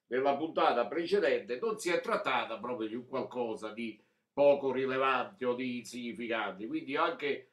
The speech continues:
agli aggettivi piccola Vandea starei un po' attento, perché, perché si è trattato invece di un qualcosa, e come avremo modo di vedere anche questa sera, sarà molto, molto rilevante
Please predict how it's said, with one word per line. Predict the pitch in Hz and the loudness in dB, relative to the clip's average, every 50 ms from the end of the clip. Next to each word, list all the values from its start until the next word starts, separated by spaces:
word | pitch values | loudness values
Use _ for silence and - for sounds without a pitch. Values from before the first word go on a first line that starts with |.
| _ _ _ - | _ _ _ -10
agli | - 120 131 147 | -8 -4 -2 -2
aggettivi | 147 139 - 170 170 165 - 165 170 156 143 135 127 127 127 | -2 0 0 -2 -2 -2 -4 -6 -6 -4 -4 -4 -4 -4 -6
piccola | - - 165 - - 131 131 127 135 | -8 -12 -12 -10 -6 -4 -2 0 0
Vandea | 156 170 - - 147 143 139 131 - | 0 0 0 0 -2 0 0 -2 -4
starei | - - 135 139 151 147 143 | -4 -6 -6 -4 -2 0 0
un | 139 131 127 | 0 -2 -2
po' | 131 143 143 | -2 -2 -2
attento, | 107 - - 165 147 127 110 101 95 - 104 101 | -2 -2 0 0 0 0 -2 -4 -8 -10 -10 -8
perché, | 98 113 113 - 156 165 151 131 - - - _ _ _ _ _ _ | -8 -8 -6 -4 -2 0 0 0 -2 -4 -12 _ _ _ _ _ _
perché | - 139 - - 160 165 151 | -6 -6 -4 0 0 0 0
si | - - 156 | 0 2 0
è | 160 160 | 0 0
trattato | - 190 185 - - 139 139 127 131 | 2 -2 -2 0 2 2 2 2 0
invece | 127 135 147 120 110 117 | -4 -4 -4 -6 -4 -4
di | 120 | -4
un | 131 135 - | -4 -4 0
qualcosa, | 160 160 143 135 - 165 160 - - - - 92 | 0 2 2 2 2 2 2 2 0 -2 -6 -10
e | - | -12
come | - 135 143 131 | -6 -4 -2 -2
avremo | 123 127 135 135 127 | -2 0 -2 -2 0
modo | 127 143 147 139 117 117 | 0 0 0 0 -2 -4
di | 113 123 | -6 -4
vedere | 127 139 139 143 131 117 120 | -4 -2 0 0 0 0 0
anche | - - - 113 117 | -2 -2 -4 -6 -6
questa | 117 135 147 139 - 175 160 | -6 -6 -6 -6 -4 -4 -4
sera, | 123 117 107 101 98 | -4 -4 -6 -8 -8
sarà | 98 120 127 123 123 123 135 | -8 -6 -6 -6 -6 -4 -4
molto, | 165 175 165 147 135 127 - 127 120 | -2 0 0 -2 -2 -6 -6 -6 -6
molto | 113 135 160 156 135 - - 123 113 104 - 101 | -4 -4 -4 -4 -4 -6 -8 -8 -8 -8 -8 -10
rilevante | 113 143 156 156 147 120 104 90 87 - - _ _ - 87 85 - | -10 -8 -6 -4 -2 -2 -2 -4 -4 -8 -14 _ _ -14 -14 -14 -16